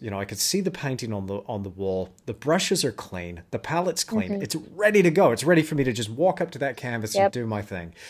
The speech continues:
Speaker 1: And I find that's essential. How,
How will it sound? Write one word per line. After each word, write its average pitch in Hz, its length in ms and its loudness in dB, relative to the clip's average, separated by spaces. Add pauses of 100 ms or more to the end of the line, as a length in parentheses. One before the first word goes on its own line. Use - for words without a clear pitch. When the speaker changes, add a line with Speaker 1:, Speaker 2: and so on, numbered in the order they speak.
(420)
Speaker 1:
And 123 160 2
I 120 60 2
find 151 340 0
that's 110 220 -4
essential. 107 640 -6 (640)
How, 208 480 0